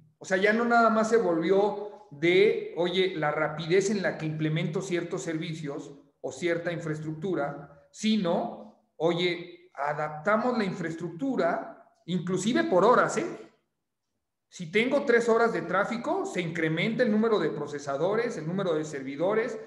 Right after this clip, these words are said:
el número de C P U baja, se reduce en automático. Entonces, esa, digamos, inteligencia que le das a la infraestructura,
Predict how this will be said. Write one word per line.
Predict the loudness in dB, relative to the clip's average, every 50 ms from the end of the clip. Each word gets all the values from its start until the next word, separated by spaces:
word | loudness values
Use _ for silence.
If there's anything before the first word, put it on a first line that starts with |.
| -18 -20 -18 _
el | -4 -2
número | 0 0 2 4 4 2
de | 2 2
C | 0 -4 -4
P | -2 0 0
U | 0 2 2 2 2 0 0 0
baja, | 0 2 2 2 0 0 -2 -2 -2 -6 -12 -16 -18 -20 _ _ _ _
se | _ -4 -2 -2
reduce | 0 0 0 0 0 0 -2 -2
en | -2 -4
automático. | -6 -6 -8 -8 -6 -6 -6 -6 -8 -6 -6 -4
Entonces, | -2 -2 -2 0 0 -2 -4 -4 -10 -14 -16 -20 _ _ _
esa, | -4 -4 -4 2 4 4 6 6 4 2 0 -6 -10 -12 -16 -12 -10
digamos, | -4 -2 0 0 0 0 -2 -2
inteligencia | -4 -6 -4 -2 -2 -2 -2 -2 -4 -2 -2 -2 -2 0 0 0 0 0
que | 0 -2
le | -2 -2 -2
das | 0 0 0 0 0
a | -2 -2
la | -2 -2 -4
infraestructura, | -6 -8 -10 -12 -12 -12 -14 -18 -16 -12 -8 -8 -6 -6 -6 -6 -8 -12 -16 -18